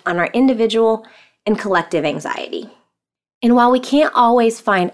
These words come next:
external stability, we can cultivate tools that help us create internal stability. That's why I'm so excited about Onsite's brand new course, Practice Makes Presence.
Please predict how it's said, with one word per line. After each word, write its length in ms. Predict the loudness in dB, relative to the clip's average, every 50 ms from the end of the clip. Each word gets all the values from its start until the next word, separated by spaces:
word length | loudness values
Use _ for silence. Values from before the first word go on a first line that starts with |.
| _ -6
external 500 | -6 -6 -6 -6 -4 -2 0 2 0 0
stability, 680 | 0 -2 0 2 2 2 2 2 2 0 -2 -4 -10 -20 -20 -20 _ _ _
we 100 | -2 -2 -2
can 440 | -2 -2 0 2 2 4 2 0 0
cultivate 500 | 0 -2 -2 -2 -2 -2 -2 -2 -2 -4
tools 320 | -6 -2 0 0 0 -2
that 100 | -4 -6
help 240 | -4 -2 -2 0 0
us 140 | -2 -2 -2
create 560 | -4 -4 0 0 2 2 2 0 -2 -6 _ _ _ -6
internal 440 | -6 -6 -6 -6 -8 -8 -8 -10
stability. 600 | -12 -10 -10 -8 -6 -6 -6 -6 -6 -6 -8 -8 -12 _ _ _ _ _ _ _ _ _ _ _ _ _ _ _ _ _ _ -4
That's 220 | -2 -2 -2 0
why 160 | 0 2 2
I'm 100 | 2 0
so 240 | 0 0 0 2 2
excited 400 | 0 0 -2 -2 -2 0 0 0
about 220 | 0 0 -2 0
Onsite's 420 | 0 0 0 0 0 -2 -2 -2 -4
brand 380 | -4 -2 0 2 2 2 2
new 140 | 2 2 0
course, 420 | -2 -2 -2 0 2 2 0 -2 -8
Practice 640 | _ -6 -2 -2 -2 0 -2 -2 -4 -4 -2 -2
Makes 280 | -2 -2 -2 -4 -8 -14
Presence. 680 | -10 -8 -8 -8 -8 -8 -12 -14 -16 -18 -18 -18 _